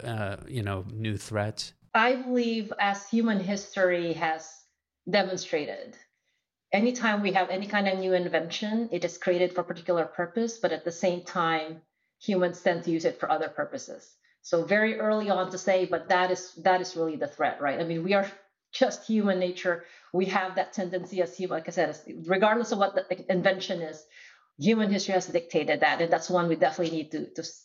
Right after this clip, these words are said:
Speaker 2: to stay ahead of, um, and just keep watch on. Again, as with any of these threats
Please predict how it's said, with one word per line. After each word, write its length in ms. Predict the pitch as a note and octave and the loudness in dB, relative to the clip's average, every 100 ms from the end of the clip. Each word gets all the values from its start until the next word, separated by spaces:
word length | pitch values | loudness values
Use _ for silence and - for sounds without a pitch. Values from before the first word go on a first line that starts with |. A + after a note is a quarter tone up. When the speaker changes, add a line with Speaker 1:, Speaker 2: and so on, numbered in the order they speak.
| - | -18
Speaker 2:
to 60 | |
stay 220 | - - D3+ | -2 0 2
ahead 260 | C#3 D#3+ | 0 0
of, 180 | D3+ B2 - | -2 -6 -2
um, 380 | D#3 D3 C#3 - | -2 -2 -6 -4
and 140 | E3 D3+ | -4 -4
just 180 | D#3+ - | -10 -6
keep 240 | E3 - | -8 -2
watch 260 | D#3 D#3+ D3+ | 0 0 -2
on. 220 | C#3 - - - - | -4 -6 -18 -18 -6
Again, 400 | E3 F#3 E3 E3 | 0 2 0 -2
as 180 | G3 G3 | -4 -2
with 140 | F#3+ F#3+ | -2 2
any 260 | G#3 A3 | 2 2
of 120 | G3 | 0
these 200 | F3+ F#3 | -2 -8
threats 500 | - E3+ D#3+ - - | -2 -2 -2 -8 -20